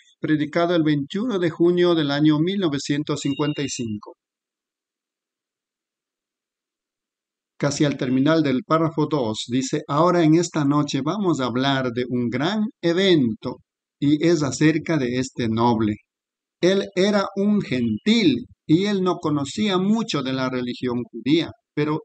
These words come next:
él había escuchado acerca de Jesús, y su siervo estaba muy enfermo.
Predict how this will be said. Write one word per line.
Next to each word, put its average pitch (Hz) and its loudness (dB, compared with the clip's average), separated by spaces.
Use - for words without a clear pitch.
él 226 -2
había 170 -2
escuchado 160 -4
acerca 143 -6
de 120 -8
Jesús, 175 -4
y 139 -2
su 135 -6
siervo 175 2
estaba 151 -4
muy 196 -2
enfermo. 117 -2